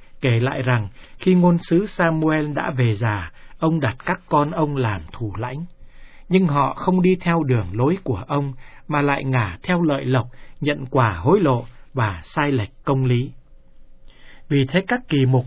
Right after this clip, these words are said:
tập hợp lại và đến nói với ông: "Ông coi, ông già rồi và các con ông lại không đi theo đường lối của ông. Vậy bây giờ xin ông lập cho chúng tôi một vua để vua xét xử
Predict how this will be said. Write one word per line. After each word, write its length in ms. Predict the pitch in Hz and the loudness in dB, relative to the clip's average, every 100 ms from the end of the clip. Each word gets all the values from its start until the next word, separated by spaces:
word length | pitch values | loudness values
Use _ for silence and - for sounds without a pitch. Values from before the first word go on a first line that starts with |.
| - | 0
tập 140 | 123 - | -2 0
hợp 240 | 131 123 | -2 0
lại 260 | 131 123 117 - - | 0 0 -4 -16 -12
và 340 | 131 120 90 107 | -2 -2 -2 -2
đến 260 | 135 151 | 0 2
nói 220 | 143 135 165 | 2 0 0
với 180 | 165 | -2
ông: 200 | 170 143 127 - - - - - - - | 0 -4 -6 -14 -20 -20 -20 -20 -8 0
"Ông 200 | 165 165 | 2 4
coi, 340 | 165 160 156 - - - | 4 2 0 -8 -20 -2
ông 240 | 180 180 165 | 4 4 4
già 240 | 127 117 | 4 4
rồi 280 | 120 113 98 - - - | 2 0 -2 -10 -20 -6
và 120 | 120 113 | -4 0
các 160 | 185 - | -2 2
con 200 | 180 175 | 2 4
ông 260 | 175 170 160 | 2 2 2
lại 240 | 131 120 - | 0 -2 -2
không 220 | 165 160 | 0 2
đi 160 | 160 156 | 2 2
theo 260 | 156 151 | 0 0
đường 220 | 135 117 90 | 2 0 0
lối 240 | 104 127 180 | 0 0 0
của 200 | - 101 | -4 -6
ông. 240 | - 139 131 - - - - - - - | -4 -4 -4 -12 -20 -20 -18 -18 -18 -2
Vậy 220 | 147 135 - | 0 0 2
bây 160 | 185 | 2
giờ 260 | 139 123 110 | 4 2 2
xin 220 | - 180 | 2 0
ông 200 | 185 175 | 2 2
lập 200 | 143 120 - | 2 0 -2
cho 120 | - | -4
chúng 240 | 160 185 208 | -2 -2 0
tôi 220 | 180 165 | 4 4
một 360 | 156 120 104 - | 4 0 -2 -4
vua 300 | 143 156 147 - - - | 0 2 0 -6 -18 -10
để 220 | 143 120 98 | -2 -2 0
vua 260 | 143 170 | 2 2
xét 280 | 156 190 202 | 2 -2 -2
xử 240 | - 104 | -4 -4